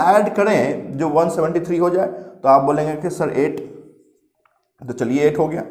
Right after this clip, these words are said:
ये वन फिफ्टी है, कितना ऐड करूं जो वन सिक्सटी फ़ाइव पहुंच जाए, तो आप कहेंगे सर फ़िफ़्टीन, और चूंकि वन फिफ्टी नहीं है तो सिक्सटीन।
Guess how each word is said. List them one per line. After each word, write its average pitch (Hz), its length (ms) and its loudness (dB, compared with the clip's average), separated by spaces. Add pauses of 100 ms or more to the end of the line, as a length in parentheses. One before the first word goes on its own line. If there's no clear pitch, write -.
(580)
ये 180 140 4
वन 202 220 6
फिफ्टी 247 440 4
है, - 360 4
कितना 247 340 4 (140)
ऐड 202 200 4
करूं 208 180 6
जो 175 100 4
वन 175 140 6
सिक्सटी 180 280 -2
फ़ाइव 185 320 2
पहुंच 180 180 -2
जाए, - 220 2 (380)
तो 147 60 6
आप 156 200 6
कहेंगे 160 320 -2
सर 196 140 -2
फ़िफ़्टीन, 190 720 0
और 160 240 2
चूंकि 160 220 -2
वन 151 160 2
फिफ्टी 156 280 -6
नहीं 185 220 0
है 247 180 4 (340)
तो 127 100 -8
सिक्सटीन। 165 680 -8